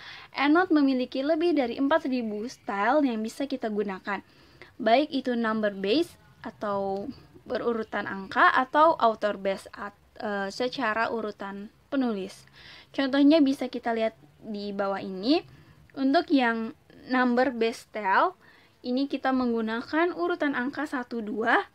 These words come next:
Adapun untuk author base style, menggunakan urutan alfabet. Itu tadi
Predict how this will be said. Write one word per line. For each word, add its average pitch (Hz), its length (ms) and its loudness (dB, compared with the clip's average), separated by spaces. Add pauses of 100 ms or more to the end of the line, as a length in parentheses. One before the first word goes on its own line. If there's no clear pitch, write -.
(260)
Adapun 254 560 2
untuk 277 240 2
author 339 480 4
base 285 480 -2
style, 220 480 0 (960)
menggunakan 262 1040 2
urutan 240 400 -2
alfabet. 208 480 -4 (3500)
Itu 285 240 0
tadi 247 240 2